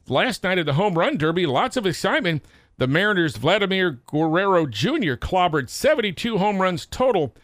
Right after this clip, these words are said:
to win the event. With that, he joins his father, Vladimir Guerrero Senior, as Home Run Derby champ. Uh,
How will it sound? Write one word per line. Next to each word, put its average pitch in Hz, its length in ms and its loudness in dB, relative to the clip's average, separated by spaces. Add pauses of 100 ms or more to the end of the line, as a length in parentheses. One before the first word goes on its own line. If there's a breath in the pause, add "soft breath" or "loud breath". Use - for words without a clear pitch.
(180 soft breath)
to 160 120 2
win 151 220 0
the 135 160 2
event. 147 400 -2 (500 soft breath)
With 156 300 -2
that, 208 320 2
he 151 240 -2
joins 160 340 -2
his 160 160 -2
father, 190 480 0
Vladimir 160 540 0
Guerrero 160 480 2
Senior, 180 580 -2 (320 soft breath)
as 139 300 -2
Home 156 240 0
Run 143 140 0
Derby 139 260 0
champ. 180 340 -4 (100)
Uh, 143 200 0